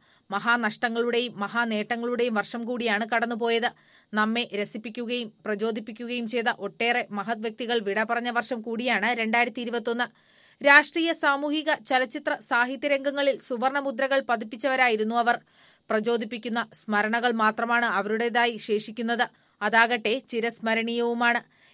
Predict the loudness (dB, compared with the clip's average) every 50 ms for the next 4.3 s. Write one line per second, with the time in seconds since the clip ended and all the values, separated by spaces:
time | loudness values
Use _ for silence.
0 | 2 6 8 8 8 8 6 6 4 4 2 2 0 0 2 2 0 0 2 4
1 | 4 4 4 4 0 -4 -6 -4 -2 0 0 0 0 0 -2 0 0 2 2 2
2 | 2 2 0 0 0 0 2 4 6 6 6 4 2 -2 -4 -6 -12 -14 -10 -6
3 | -4 0 2 4 4 4 4 2 -2 -2 -2 -2 -2 -2 -2 -2 0 -2 -2 -4
4 | -2 0 2 2 4 2